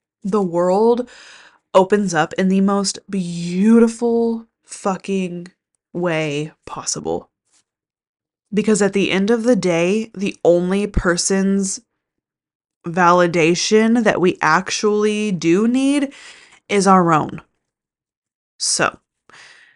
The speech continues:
with all of that being said, <laughs> I feel like I kinda just brain dumped on you guys, but I know you can read between my lines. You've been here long enough, and if you haven't been here long enough, welcome. This is the part of the episode where I <laughs> wrap up my brain dump.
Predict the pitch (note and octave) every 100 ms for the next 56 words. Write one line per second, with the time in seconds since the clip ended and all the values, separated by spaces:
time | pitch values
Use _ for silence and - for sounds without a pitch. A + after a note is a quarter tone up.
0 | _ _ _ _ _ - F#3 - D#3 F3
1 | A3+ B3 B3 B3 A#3+ B3 B3+ B3 A3+ -
2 | F#3 B2+ E3+ - _ - F#3+ - _ _
3 | B3 A#3+ A#3+ G3+ F#3+ G3+ F#3+ G3 F3+ E3+
4 | D3 - D3+ E3+ C#3+ D3 D3 D#3+ D#3 C#3
5 | D3+ D#3+ E3 - - - - - - -
6 | G4 G#4 F#4+ F4+ D#4 D4+ A#3+ A#3 A3 A3+
7 | G#3 G3+ F3+ D#3 E3 F3+ F#3+ F#3+ G3 F#3+
8 | E3+ E3+ E3+ F3+ G3 F#3 E3+ F3 E3+ E3+
9 | E3+ F3 F3+ E3 E3+ F3+ F3+ F#3+ - E3
10 | E3+ D#3 D#3+ F3 F#3 G3 F3+ - F3+ F3
11 | D#3+ E3+ D#3+ - F3 F3 - E3 E3 E3
12 | D#3 D3 F#3 E3 - - E3+ F3 E3+ E3
13 | D#3+ - D#3+ D#3+ D#3+ D#3 D#3 F#3+ - A3
14 | D#3 F#3+ G3+ G#3 - D#3+ D#3+ F3 F3 F#3
15 | B3 B3 -